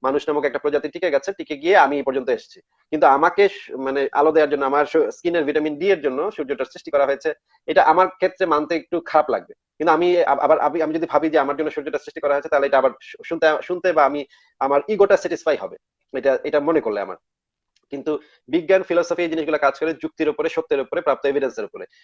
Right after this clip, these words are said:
এইখানে আপনার এই ইগো গুলাকে স্যাটিসফাই তারা করবে না। এই কারণে এই জিনিসগুলা মানে পড়ালেখা করা, জানাটা একটু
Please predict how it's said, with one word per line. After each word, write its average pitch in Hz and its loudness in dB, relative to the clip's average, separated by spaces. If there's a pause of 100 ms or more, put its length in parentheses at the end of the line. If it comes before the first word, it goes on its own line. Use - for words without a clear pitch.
এইখানে 170 -4
আপনার 139 -2
এই 143 -8
ইগো 160 -6
গুলাকে 156 -4
স্যাটিসফাই 139 -4
তারা 123 -2
করবে 120 -6
না। - -20 (260)
এই 151 -4
কারণে 165 2
এই 147 -4
জিনিসগুলা 151 -2 (340)
মানে 120 -8
পড়ালেখা 156 4
করা, 160 0
জানাটা 131 0
একটু - -6